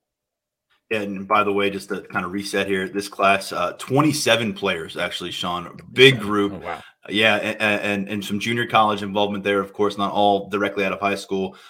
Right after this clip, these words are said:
Speaker 1: uh, but number fifteen nationally in the twenty-four seven Sports composite, number three in the Big Ten, um, was this twenty twenty class for Penn State. And I really like the athletic profiles of both Joseph Johnson and Enzo Jennings.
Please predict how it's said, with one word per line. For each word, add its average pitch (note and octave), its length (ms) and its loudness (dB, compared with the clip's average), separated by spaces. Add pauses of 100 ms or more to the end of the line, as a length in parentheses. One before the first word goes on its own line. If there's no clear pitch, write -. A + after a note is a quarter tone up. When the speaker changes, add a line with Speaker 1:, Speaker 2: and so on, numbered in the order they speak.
(120)
Speaker 1:
uh, F#2+ 300 2
but G2 280 -4
number A2+ 300 0
fifteen A#2+ 520 -2
nationally G#2+ 520 0
in G#2 60 -2
the G2 80 -4
twenty-four G2+ 400 -2
seven G2 260 -2
Sports G2+ 340 0
composite, F#2+ 680 0 (240)
number G2 240 0
three A2 500 -4 (100)
in G2 140 -2
the F#2+ 80 -2
Big G2+ 340 0
Ten, G2+ 440 -2 (260)
um, F#2 380 4
was G2+ 200 0
this G2 160 -4
twenty G2+ 220 -2
twenty F#2+ 280 -4
class F#2+ 300 0
for F2+ 200 -4
Penn F#2+ 240 -4
State. G2 320 -2
And E2+ 80 -8
I - 100 6
really D#3 300 4
like A2 260 0
the G#2+ 140 2
athletic G2+ 480 -2 (180)
profiles F#2+ 880 0
of F#2+ 280 -4
both G2+ 280 0
Joseph G2+ 340 -2
Johnson G2 400 -2
and G2 240 -6
Enzo F#2+ 320 -4
Jennings. F#2+ 500 -4